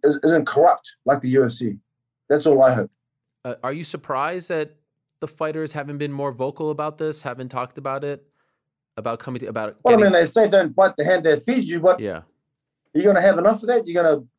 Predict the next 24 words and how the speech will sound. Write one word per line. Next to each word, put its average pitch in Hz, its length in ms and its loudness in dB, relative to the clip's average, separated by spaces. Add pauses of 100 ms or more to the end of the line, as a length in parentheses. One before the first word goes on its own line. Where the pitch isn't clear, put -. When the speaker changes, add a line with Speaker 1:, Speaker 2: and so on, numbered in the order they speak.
(180)
Speaker 1:
take 208 200 0
what's 147 200 -2
given 208 260 2
to 202 140 -4
you 190 80 2
like 175 180 4
a, 147 140 -4
like 175 200 0
a 143 40 -4
slave? 208 440 4
You're 233 200 6
gonna 180 120 2
sit 202 200 -2
there 175 100 2
and 151 80 2
say, 151 80 6
"Oh, 156 280 8
I'll 175 200 4
take 151 240 -2
that, 165 120 2
I'll 156 140 4
take 156 220 -6
this." 156 200 -14 (560)
No, 269 480 4